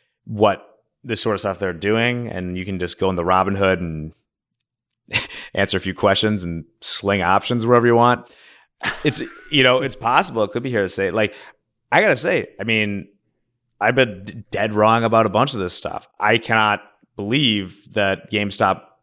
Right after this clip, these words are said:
crashed from five hundred to forty and then went back to two twenty again. If you could tell me any,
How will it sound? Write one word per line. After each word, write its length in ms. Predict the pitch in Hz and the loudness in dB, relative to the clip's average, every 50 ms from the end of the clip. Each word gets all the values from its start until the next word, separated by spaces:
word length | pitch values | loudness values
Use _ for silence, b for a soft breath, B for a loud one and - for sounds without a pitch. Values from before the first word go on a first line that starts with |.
| _ _ _ _ _ _ _ _ _ _ _ | _ _ _ _ _ _ _ _ _ _ _
crashed 440 | - - - 113 107 107 101 - - | -14 -4 0 0 2 2 0 0 -2
from 140 | - 110 101 | -2 -6 -6
five 300 | - - 113 104 107 98 | -2 0 2 2 2 2
hundred 180 | 110 110 104 95 | 0 -2 -2 -2
to 80 | 87 | -4
forty 460 | - - - 127 127 120 104 95 92 - | -8 -4 0 2 4 4 4 2 0 -2
and 120 | 92 98 | -2 -2
then 200 | 101 98 98 - - - | -2 -2 -2 -6 -10 -12
went 300 | 101 98 107 107 104 - | -4 -2 -2 -2 0 0
back 200 | 104 101 - - | 0 0 0 -2
to 60 | - | -8
two 160 | - - 110 | -10 -10 -10
twenty 360 | 92 - - 127 123 120 110 98 | -10 -8 -4 -2 -2 -2 -2 -2
again. 180 | 92 90 90 b b b b b b b | -4 -6 -6 b b b b b b b
If 140 | - 147 135 | -2 2 2
you 100 | 190 208 | 2 2
could 160 | 196 254 196 | 2 2 2
tell 180 | - 220 196 185 | 4 2 2 2
me 280 | 180 160 143 - - - | 2 0 0 -2 -4 -4
any, 580 | - 123 131 139 143 143 139 135 - - _ | -2 0 2 2 2 2 0 -2 -4 -8 _